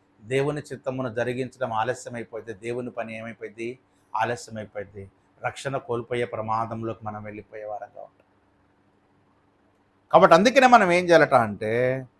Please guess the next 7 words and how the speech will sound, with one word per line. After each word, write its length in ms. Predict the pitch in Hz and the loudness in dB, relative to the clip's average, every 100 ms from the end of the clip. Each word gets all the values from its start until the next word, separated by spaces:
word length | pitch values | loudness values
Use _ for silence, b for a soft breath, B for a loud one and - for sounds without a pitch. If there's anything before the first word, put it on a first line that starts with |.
| _ _ 113 | _ _ -4
మనం 140 | 117 | -2
ఏం 120 | 127 | 0
చేయాలట 320 | 139 123 117 | 2 0 0
చెప్పండి? 560 | 120 - 180 226 185 127 _ _ _ _ 107 | -2 0 0 2 -2 -8 _ _ _ _ -10
మ్మ్. 720 | 120 135 131 131 107 101 87 82 _ _ _ _ _ _ _ _ _ _ _ _ _ _ 95 | -6 -4 -4 -6 -10 -14 -20 _ _ _ _ _ _ _ _ _ _ _ _ _ _ _ -10
బలవంతులై 800 | 98 143 175 180 175 180 170 151 | 4 10 10 8 4 4 4 4
ఉండాలట 840 | 139 131 123 117 - 107 104 107 | 4 4 4 4 2 2 2 -2